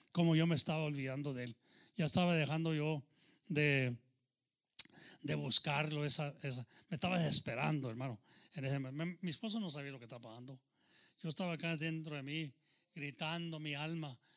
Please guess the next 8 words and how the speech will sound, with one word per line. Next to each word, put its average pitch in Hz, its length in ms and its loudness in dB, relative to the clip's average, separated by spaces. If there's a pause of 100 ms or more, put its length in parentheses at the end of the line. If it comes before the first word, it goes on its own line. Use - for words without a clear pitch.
(340)
"¿Por 131 180 -8
qué 202 180 -4
haces 185 360 0
esto 170 280 -4
conmigo? 151 580 -12 (380)
Soy 165 280 0
tu 147 200 -4
hijo". 170 500 2